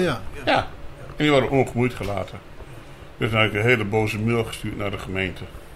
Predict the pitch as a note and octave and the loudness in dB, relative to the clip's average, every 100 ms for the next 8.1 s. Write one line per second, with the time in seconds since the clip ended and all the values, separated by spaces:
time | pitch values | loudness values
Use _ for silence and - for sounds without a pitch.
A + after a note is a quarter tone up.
0 | - - - - - - - - - - | -14 -16 -16 -16 -16 -16 -18 -18 -8 -4
1 | A2+ A#2+ A2+ G#2 G2 - G#2+ G#2 G2+ B2 | -2 0 2 2 0 -2 2 2 4 2
2 | G#2+ G#2 - F#2+ - A#2+ A2 G2 F#2 F#2+ | 2 0 -2 -10 -2 -2 2 2 2 -2
3 | - B2 G#2+ G2 G#2 - G2+ - A2+ B2 | -2 0 2 0 -2 -2 -6 -2 0 0
4 | A#2+ G2+ - - - - - - - - | -2 -4 -4 -6 -10 -14 -18 -18 -18 -18
5 | - - - - - A2+ A2+ G2 G#2+ A#2 | -18 -18 -14 -12 -4 0 2 2 2 2
6 | G#2+ B2 A#2+ G2 A#2 A#2 - A#2 - A2+ | 4 2 4 2 2 -4 -2 0 0 0
7 | B2 A2+ G2 G#2 G2 F2+ A#2+ G#2 - B2 | 0 0 2 2 2 -4 -4 -4 -4 -6